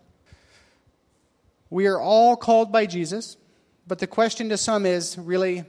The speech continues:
who is Jesus? Which we went over. But I want to look through the text today,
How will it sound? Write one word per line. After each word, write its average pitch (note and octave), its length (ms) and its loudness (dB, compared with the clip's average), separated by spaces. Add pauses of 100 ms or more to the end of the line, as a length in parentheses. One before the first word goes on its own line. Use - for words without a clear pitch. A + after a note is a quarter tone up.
(300)
who G#3 200 0
is F3+ 180 4
Jesus? D3+ 540 -6 (300)
Which - 120 -20
we D#3+ 80 -12
went E3 200 -8
over. D3+ 300 -8 (600)
But G3 100 -4
I G#3 60 2
want B3+ 120 0
to B3 40 0
look A#3+ 120 0
through B3 140 -4
the G#3 100 0
text G#3+ 380 -2
today, C3+ 400 -4